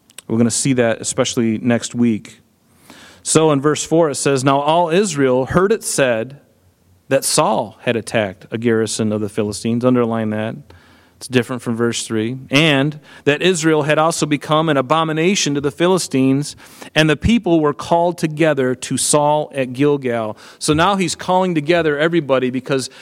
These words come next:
the one thing about the Philistines is they were a very formidable foe. They were expert in iron. They had chariots. They had iron tools and swords, and they outnumbered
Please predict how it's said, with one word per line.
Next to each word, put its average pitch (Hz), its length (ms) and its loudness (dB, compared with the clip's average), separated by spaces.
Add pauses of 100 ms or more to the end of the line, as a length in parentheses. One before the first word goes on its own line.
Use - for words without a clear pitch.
(240)
the 131 160 -2
one 165 200 2
thing 185 160 0
about 175 160 2
the 147 80 -6
Philistines 143 760 0
is 131 200 -2
they 165 160 4
were 160 180 4
a 127 60 0
very 160 320 2
formidable 170 680 0
foe. 123 720 -2 (480)
They 147 140 4
were 156 160 2
expert 175 480 0
in 156 180 -2
iron. 147 480 2
They 131 120 0
had 139 200 2
chariots. 165 720 0
They 143 140 -2
had 139 280 0
iron 180 380 4
tools 170 460 2
and 131 120 -2
swords, 151 640 0 (260)
and 139 140 2
they 151 140 2
outnumbered 170 800 0